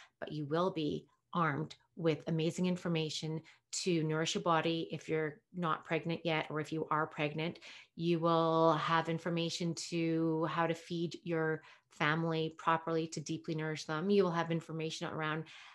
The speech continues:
how their psychology is formed and what you can do to support that. You'll have information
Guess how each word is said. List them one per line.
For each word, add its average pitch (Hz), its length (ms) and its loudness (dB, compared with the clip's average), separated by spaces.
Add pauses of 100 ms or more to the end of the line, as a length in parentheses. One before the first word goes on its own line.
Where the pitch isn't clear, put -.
how 175 360 2
their 170 160 2
psychology 170 800 0
is 151 180 -2
formed 151 540 -2
and 156 400 -2
what 165 140 -2
you 185 160 -4
can 185 160 -2
do 180 140 2
to 180 100 -6
support 196 500 0
that. 160 240 4
You'll 175 120 2
have 175 180 0
information 180 640 -2